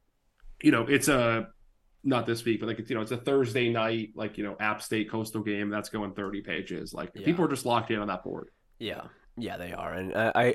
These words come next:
Speaker 2: I have actually, this is, we can, we can end the ad. I just, I have been thinking about this, and you mentioned the Pac-twelve thing, and I do wanna put this to you 'cause I don't think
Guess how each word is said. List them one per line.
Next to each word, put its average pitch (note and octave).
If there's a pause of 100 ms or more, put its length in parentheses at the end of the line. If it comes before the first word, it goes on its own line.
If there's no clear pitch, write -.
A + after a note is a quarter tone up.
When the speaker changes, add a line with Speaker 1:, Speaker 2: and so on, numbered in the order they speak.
(120)
Speaker 2:
I -
have C#3
actually, C3
this A2+
is, G#2+
we A#2
can, G2
we C#3
can G#2
end B2
the G#2+
ad. G#2
I G2
just, G#2
I G2+
have F#2+
been F2+
thinking G2+
about F#2
this, F#2+
and F2+
you F2+
mentioned F2+
the F2
Pac-twelve F#2
thing, F#2
and F2
I F2
do F2+
wanna F2+
put -
this F2+
to G2
you F2+
'cause -
I F#2
don't G#2+
think G2+